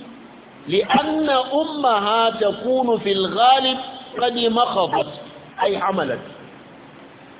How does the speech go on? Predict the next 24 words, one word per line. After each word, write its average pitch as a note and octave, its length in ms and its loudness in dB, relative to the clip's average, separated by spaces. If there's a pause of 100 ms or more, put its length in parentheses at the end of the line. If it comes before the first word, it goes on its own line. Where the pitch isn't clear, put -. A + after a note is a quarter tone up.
(800)
Saboda A3+ 520 4 (600)
uwar D4 380 4
da B3 100 2
ta B3 140 0
haife A3+ 580 0
ta, A#3+ 320 4 (400)
ta A3 180 0
riga F#3+ 300 0
ta G3 240 0
ɗau G#3 160 2 (140)
sabon G#3 500 2
ciki. - 280 -8 (1500)
Ana G#3+ 200 2
ganewa? A3 680 0
Ta G3+ 200 4
ɗau A3 240 4
sabon G#3+ 400 4
ciki, F#3 320 -6
kaga G#3 260 2
yanzu A#3 640 2 (1300)
ita G#3 240 -2
za G#3+ 140 2
a E3 140 2
fitar. C#3 300 -2